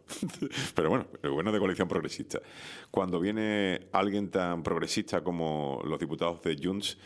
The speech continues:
y empiezan a poner el, sus condiciones, y hay que aceptarlas.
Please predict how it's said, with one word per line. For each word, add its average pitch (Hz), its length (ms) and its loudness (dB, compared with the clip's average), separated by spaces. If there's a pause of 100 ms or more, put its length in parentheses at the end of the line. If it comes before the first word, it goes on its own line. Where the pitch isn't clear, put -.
(180)
y - 100 -2
empiezan 82 300 -2
a 78 100 0
poner 76 460 0
el, 65 460 -4 (260)
sus - 140 2
condiciones, - 680 -6
y 90 120 2
hay 90 80 6
que 90 100 0
aceptarlas. - 520 -10